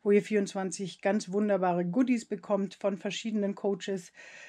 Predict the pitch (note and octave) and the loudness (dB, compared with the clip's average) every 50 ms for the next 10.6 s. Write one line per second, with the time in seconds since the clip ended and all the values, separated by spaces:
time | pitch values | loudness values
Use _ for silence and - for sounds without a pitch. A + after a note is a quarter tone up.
0 | - _ F#3 F#3+ G3+ G3+ G3 G3 E3+ D#3+ F#3+ F3+ F#3 G3 F#3 - - - - G3 | -16 _ 0 2 4 4 4 4 2 0 2 2 2 2 0 -2 -4 -2 0 2
1 | G3 F#3+ F#3+ F#3 F3 - F3+ F#3 F#3+ F#3 F3+ F3+ F#3 F#3+ F3+ - B3+ A#3 F#3+ E3+ | 4 4 4 2 2 2 4 4 6 6 6 4 2 0 0 2 4 4 4 4
2 | E3 E3+ - - F#3+ F#3+ G3 - G3 F#3+ - F#3 F#3 F#3+ - - G3+ F3 - F#3 | 0 -4 -2 0 0 0 0 -2 -4 -6 -4 -4 -4 -4 -4 -6 -8 -8 -6 -2
3 | G3 G3 G3 G3+ - - - - - - - - - - A#3 A#3+ C4 D4 D4 - | 2 4 4 4 2 0 -6 -20 -20 -20 -20 -18 0 4 8 10 10 10 8 6
4 | - B3+ A#3 A#3+ - A3 G#3 - G3+ G3+ G#3 G#3 - - G#3 G3 F#3+ G3+ G3 F#3+ | 4 2 2 4 4 2 4 6 6 6 6 4 2 -2 -6 0 2 4 4 6
5 | F#3+ F#3+ G3+ - G3 G#3 A3+ A#3 - - - G#3 G3 G3 G3 F3 - G3+ G3+ G3+ | 4 4 2 4 4 4 4 4 2 -2 -4 -2 0 0 0 0 -2 -2 0 0
6 | G3 F#3 - - - - - - - _ _ A3+ B3 C4 C4 - A#3+ G3+ F#3+ G#3 | 0 0 -4 -10 -18 -20 -20 -20 -20 _ _ 6 6 6 6 4 0 0 2 0
7 | G#3 - - - G3 G3 G3 G3 G3+ G3 G3+ - - A3+ A3 A3 A3 - G#3 G3 | -2 -2 -2 -2 0 2 2 2 2 2 0 0 2 2 2 2 0 -2 -2 0
8 | G3 G3 G3 F3+ F3 - A3+ A3 G3+ G3+ F#3+ F#3 F3+ F#3+ F3+ F3+ - G#3+ G3+ - | 0 0 -2 -2 -4 -4 -2 0 0 2 2 2 2 0 -2 -2 -2 -2 -2 -2
9 | F3 - - F#3+ E3+ B2 E3 F3 E3+ - - - - - B3+ B3+ B3 - - - | -2 -2 -2 -2 0 0 -2 -4 -6 -8 -12 -10 0 2 2 2 2 0 -4 -4
10 | A#3+ A3+ A3+ - - G#3 G3+ G3+ G3+ G#3+ G#3 | -4 -4 -4 -2 0 2 4 4 4 4 2